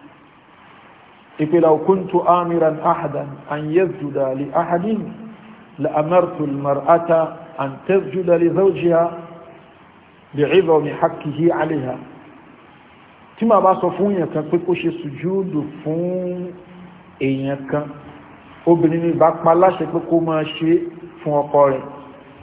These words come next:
nítorí ìwọ̀ tí ọkọ ní lórí rẹ̀.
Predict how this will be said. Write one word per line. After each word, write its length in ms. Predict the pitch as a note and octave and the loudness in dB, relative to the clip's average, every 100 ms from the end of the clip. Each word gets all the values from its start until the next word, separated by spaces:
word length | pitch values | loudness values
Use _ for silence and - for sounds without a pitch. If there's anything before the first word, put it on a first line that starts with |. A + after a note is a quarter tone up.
| - - | -20 -4
nítorí 380 | E3+ E3 D#3+ D#3 | -2 0 0 0
ìwọ̀ 280 | D3+ C#3+ C3+ | 0 0 -4
tí 440 | - D3+ F3 F#3+ | -6 -4 -4 -2
ọkọ 340 | C#3+ C3+ D3+ D3+ | 0 0 2 0
ní 120 | D3+ | 0
lórí 260 | D3 C#3 C#3 | 0 0 0
rẹ̀. 140 | C3+ | -2